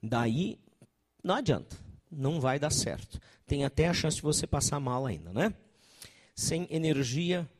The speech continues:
pra trabalhar e dar conta de tudo. Quanto tempo, quanto tempo é o tempo ideal de jejum? Aí nós vamos ver, sim,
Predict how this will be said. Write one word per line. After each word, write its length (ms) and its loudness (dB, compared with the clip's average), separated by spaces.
pra 140 2
trabalhar 680 2
e 120 -4
dar 180 0
conta 340 -2
de 140 0
tudo. 380 2
Quanto 460 4
tempo, 800 6
quanto 400 6
tempo 560 4
é 340 6
o 100 -4
tempo 340 2
ideal 420 6
de 140 0
jejum? 420 6
Aí 120 4
nós 140 4
vamos 240 2
ver, 220 4
sim, 500 4